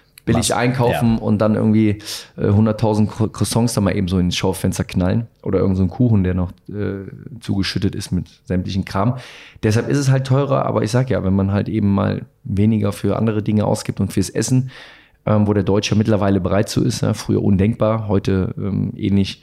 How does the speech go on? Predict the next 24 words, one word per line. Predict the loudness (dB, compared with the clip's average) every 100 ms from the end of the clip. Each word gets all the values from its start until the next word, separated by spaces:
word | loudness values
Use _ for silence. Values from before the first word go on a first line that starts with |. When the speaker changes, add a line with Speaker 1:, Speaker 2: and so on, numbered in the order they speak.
| _
Speaker 1:
dass | -8
er |
sagt, | -2 -2 0
„Im | 2
Moment, | 2 2 -2
ich | -4
muss | -6 -2
ja, | -2
das | -4 -4
kommt | -2 -2
ja |
in | 0
meinen | 2 0 0
Körper | -2 -2 -2
rein, | 0
das | 2
ist | 2
ja | 2
mein | 2 0
Zuhause, | 0 0 0 -2
das | -2
ist |
mein | 0 2
Wohnzimmer, | 2 0 0 0 0